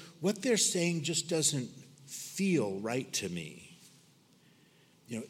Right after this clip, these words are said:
i-, if someone's gonna disobey their parents, if someone's gonna oppose the authority of their employer, if someone's gonna contradict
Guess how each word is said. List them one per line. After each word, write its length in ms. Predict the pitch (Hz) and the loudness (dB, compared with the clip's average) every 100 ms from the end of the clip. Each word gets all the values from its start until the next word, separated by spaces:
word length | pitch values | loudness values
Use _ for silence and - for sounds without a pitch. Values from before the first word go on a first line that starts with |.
| - | 0
i-, 180 | 165 160 | 0 2
if 160 | 156 - | 4 6
someone's 360 | 202 233 277 | 6 4 2
gonna 180 | 208 151 | 2 2
disobey 600 | 110 147 170 185 156 151 | 2 2 6 4 6 6
their 140 | 139 | 6
parents, 500 | 123 - 117 123 123 | 2 2 2 2 0
if 100 | 123 | 0
someone's 340 | - 165 175 - | 2 4 2 4
gonna 200 | 170 104 | 2 2
oppose 600 | 120 - 147 160 160 - | -4 -2 4 6 6 4
the 160 | 147 131 | 2 2
authority 500 | - 135 139 139 135 | 2 0 2 2 0
of 140 | 113 | 2
their 160 | 120 117 | 2 2
employer, 640 | 110 - 113 117 131 143 - - - | 0 2 4 6 4 0 -6 -12 4
if 160 | 147 143 | 6 8
someone's 320 | 190 175 147 | 8 6 4
gonna 220 | 160 123 | 2 0
contradict 920 | - - 143 151 - 143 127 147 - | 0 0 2 2 2 4 4 4 0